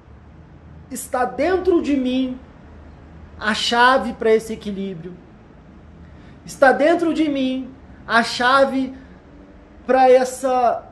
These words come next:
para esse movimento mais horizontal, esse movimento mais de igual para igual, esse movimento para que a gente possa aqui,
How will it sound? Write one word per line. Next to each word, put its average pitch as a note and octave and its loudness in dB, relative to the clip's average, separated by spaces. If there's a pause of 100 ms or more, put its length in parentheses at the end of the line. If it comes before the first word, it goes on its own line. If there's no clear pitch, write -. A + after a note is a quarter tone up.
(360)
para B3 4
esse B3+ 2
movimento B3 -4
mais A#3+ -2
horizontal, A3+ 0 (840)
esse A3 -2
movimento A#3+ 0
mais A3+ 0
de G3+ -8
igual G#3+ 2
para A3 0
igual, G3 0 (1200)
esse A3+ 2
movimento B3+ 0 (500)
para C4 4
que C4 -2
a B3 4
gente B3 -2
possa B3+ 2
aqui, C4+ -2